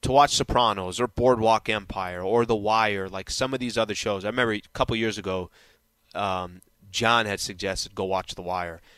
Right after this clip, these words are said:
You know how tough it was to, like, stop at an episode? Uh, when you have a really, really, really good show, to just stop at midnight and say, "I'm done with this," you know, you're up till one thirty. You're right. So there's part of it where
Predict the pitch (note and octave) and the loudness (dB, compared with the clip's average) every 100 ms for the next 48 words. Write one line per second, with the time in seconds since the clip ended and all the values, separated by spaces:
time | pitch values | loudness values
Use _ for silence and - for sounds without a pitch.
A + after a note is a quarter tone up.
0 | _ - G3 G3 - A2+ - - A2+ A#2+ | _ -16 -12 -10 -6 -6 -6 -6 -6 -6
1 | A#2+ - - _ _ - A2+ G#2 G2 - | -8 -12 -14 _ _ -8 -2 -2 -2 -2
2 | - - G2+ G2+ A2+ G2+ F#2 F#2+ A2 - | -2 2 2 2 0 -2 -2 -6 -6 -4
3 | G2+ G2 G2+ - - - B2 A#2+ A#2+ C3+ | -4 -4 -8 -10 -10 -6 -4 -4 2 4
4 | D3 B2+ - - - C#3+ C3+ B2 B2 C#3+ | 4 2 -10 -18 0 2 4 4 4 6
5 | D3 D3 B2+ G#2+ B2 C3+ C3+ B2+ G2+ A2 | 6 2 0 0 4 4 2 -2 0 2
6 | B2+ B2 G#2+ - A#2+ - - A2 G#2 A2 | 2 0 -4 2 2 2 2 4 4 2
7 | - - _ - A#2+ A2+ G#2+ - - - | -4 -16 _ -6 -2 2 2 2 2 6
8 | A2+ A#2+ A2+ G2+ G#2 G#2+ A2 G#2+ F2+ G2 | 6 6 4 0 -4 -2 0 0 -2 -2
9 | A2 G2 F#2+ G2 G#2+ A#2 B2 C3 - D3 | -2 -2 -2 -2 0 0 0 -2 -4 -2
10 | C3+ B2 B2 A#2+ C3 - - F#2+ F2+ F2+ | -2 0 -2 0 0 -2 -4 -4 -4 -8
11 | - F#2 E2+ F2 G#2+ B2 - - G#2 A#2 | -4 -4 -4 -2 6 6 4 -2 2 2
12 | A#2+ - A2 A2+ G#2 F#2 G#2 G2+ G2 | 0 2 2 4 2 2 2 2 0